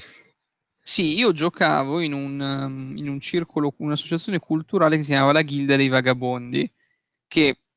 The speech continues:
tra le altre cose, appunto, organizzava sessioni. Io li giocavo a Cyberpunk duemilaventi principalmente,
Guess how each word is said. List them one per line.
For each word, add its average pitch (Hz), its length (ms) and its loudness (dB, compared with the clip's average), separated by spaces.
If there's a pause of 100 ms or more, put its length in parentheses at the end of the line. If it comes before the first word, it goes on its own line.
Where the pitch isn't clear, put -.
tra 143 180 2
le 151 100 4
altre 156 340 4
cose, 139 400 2
appunto, 220 440 -4
organizzava 139 580 0
sessioni. 143 580 -2
Io 196 100 4
li 196 80 0
giocavo 147 300 0
a - 20 0
Cyberpunk 135 640 -2
duemilaventi 131 680 -2
principalmente, 135 1120 -2